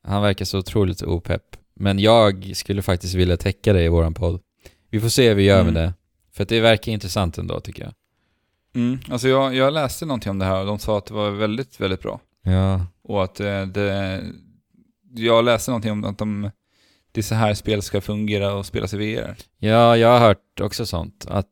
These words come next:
Speaker 1: det här är det mest speliga, eh, V R-spelet som vi har fått
Speaker 2: Ja.
Speaker 1: hittills, liksom. Vi får tjata på Fabian, Alex.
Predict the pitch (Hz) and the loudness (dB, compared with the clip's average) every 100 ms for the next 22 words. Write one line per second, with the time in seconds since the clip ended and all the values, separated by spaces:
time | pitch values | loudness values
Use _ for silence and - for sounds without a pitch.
0 | _ 104 101 101 107 107 104 104 90 87 | _ -2 2 2 2 2 4 2 0 -2
1 | 90 87 - - - 95 90 95 101 85 | -2 -4 -6 -8 -4 -2 -2 0 -2 -4
2 | 80 - _ _ _ _ - 87 85 90 | -6 -10 _ _ _ _ -12 -10 -6 -2
3 | 85 82 - 92 87 92 _ - _ - | -2 -2 -2 -4 -4 -6 _ -20 _ -6
4 | 90 85 87 90 90 85 110 98 90 - | -4 -4 -6 -2 0 0 0 -2 -4 -6
5 | 87 - - - - _ _ _ _ 104 | -8 -8 -14 -16 -20 _ _ _ _ -2
6 | 107 120 143 131 - 143 113 135 127 90 | 2 6 10 10 10 6 6 6 6 6
7 | 85 78 78 82 | 4 0 -2 -2